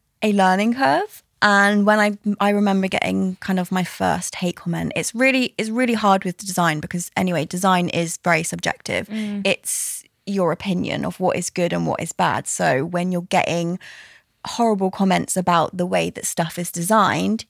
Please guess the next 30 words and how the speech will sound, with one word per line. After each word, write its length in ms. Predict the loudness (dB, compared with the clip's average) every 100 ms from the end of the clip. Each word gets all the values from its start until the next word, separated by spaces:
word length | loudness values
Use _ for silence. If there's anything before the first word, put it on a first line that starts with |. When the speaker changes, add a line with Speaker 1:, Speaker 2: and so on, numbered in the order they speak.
| _
Speaker 1:
you 400 | -4 0 0 0 0
as 160 | 0
a 80 | -2
designer 480 | -4 0 2 2 0
will 140 | -4
take 260 | -6 -8 -6
that 160 | -10
personally. 680 | -4 -4 -4 -8 -8 -8 -10 -12
Speaker 2:
Yeah. 260 | -8 -6 -6 -10 _
Speaker 1:
So 560 | -4 2 4 6 4 0 -6 _ _
dealing 340 | 2 4 4
with 200 | 2 2
that 340 | 4 6 6 2 _ -4
has 200 | -4 -2
been 200 | 0 0
hard. 560 | 2 2 4 2 0 -6 -2
Um, 540 | 2 4 2 0 -4 -8 _ _ _ _ -12 -2
and 460 | 0 2 2 -2 -6 _ _ _ _ 0
I'm 240 | 2 4
a 80 | 4
lot 260 | 4 2 2
better 320 | -2 -2 0
now. 380 | 4 4 2 0
So 160 | 2
at 140 | 2 2
the 60 |
start, 360 | -4 2 4 4
I 100 | 2
would 220 | 0 -4
get 200 | -2 -2